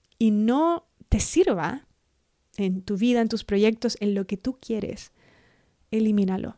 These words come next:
cámbialo. Date cuenta y recuerda donde tú colocas tu atención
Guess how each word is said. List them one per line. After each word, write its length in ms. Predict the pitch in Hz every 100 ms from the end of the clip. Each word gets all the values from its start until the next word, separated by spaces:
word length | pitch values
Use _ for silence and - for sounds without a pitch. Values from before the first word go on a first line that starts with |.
| _
cámbialo. 500 | 208 208 190 185 - _ _ _ _ _ _ -
Date 320 | 226 220 254
cuenta 480 | 247 226 202 - - _ _ _ _ -
y 120 | 220
recuerda 800 | 220 208 226 262 285 196 - _ -
donde 300 | 202 214 208
tú 140 | 277 269
colocas 480 | 294 269 285 277
tu 140 | - 240
atención 840 | 226 202 196 - 277 294 208 220